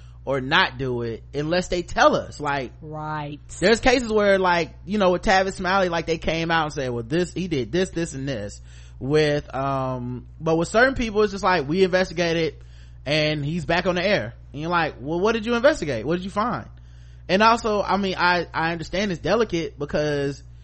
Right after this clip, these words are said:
Speaker 1: let's say you do not find enough evidence or you don't find enough to, to fire this dude. And, and in all earnesty, you did your best and you couldn't find enough.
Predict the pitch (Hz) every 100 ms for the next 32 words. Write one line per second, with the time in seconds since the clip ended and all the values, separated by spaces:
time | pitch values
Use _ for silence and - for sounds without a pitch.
0 | - - 123 170 214 202 185 185 170 170
1 | 190 180 160 160 - 170 156 147 151 143
2 | 135 143 143 143 139 127 127 147 143 147
3 | 139 131 131 131 127 123 - 123 120 117
4 | 117 - - - - - - - - -
5 | - 127 113 160 151 143 117 117 120 98
6 | 90 - - - - - 143 135 151 165
7 | 151 185 170 175 143 - 131 127 147 160
8 | 170 156 156 143 131 120 165 139 135 123
9 | 117 110 76